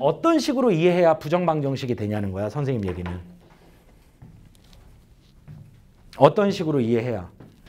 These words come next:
이걸 부정방정식 형태로 바꾸면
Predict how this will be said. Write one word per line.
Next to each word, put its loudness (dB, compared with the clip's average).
이걸 6
부정방정식 0
형태로 -4
바꾸면 -8